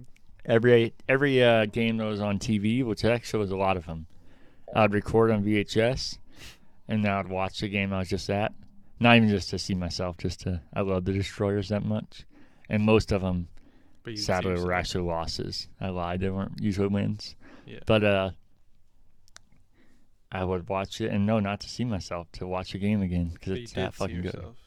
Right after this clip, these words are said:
Speaker 1: Oh, yeah, many times.
Speaker 2: Of course.
Speaker 1: Because
Speaker 2: There's
Speaker 1: we
Speaker 2: only,
Speaker 1: were
Speaker 2: like, twelve people in the crowd.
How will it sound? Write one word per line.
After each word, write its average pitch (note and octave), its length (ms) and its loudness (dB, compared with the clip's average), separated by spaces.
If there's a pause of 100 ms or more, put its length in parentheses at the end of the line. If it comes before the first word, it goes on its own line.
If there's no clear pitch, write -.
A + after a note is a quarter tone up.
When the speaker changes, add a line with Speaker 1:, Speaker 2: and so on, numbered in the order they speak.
Speaker 1:
Oh, A2 80 2
yeah, F#2 160 2
many E2+ 240 0
times. - 400 -12
Speaker 2:
Of - 60 -20
course. A#2+ 160 -14 (580)
Speaker 1:
Because F#2+ 400 -2
Speaker 2:
There's F2+ 100 -2
Speaker 1:
we G#2 60 2
Speaker 2:
only, G2 120 4
Speaker 1:
were F#2+ 60 0
Speaker 2:
like, G2+ 120 -4
twelve G#2+ 300 0
people A2+ 280 -6
in A#2+ 80 -12
the A#2+ 60 -14
crowd. A#2+ 320 -14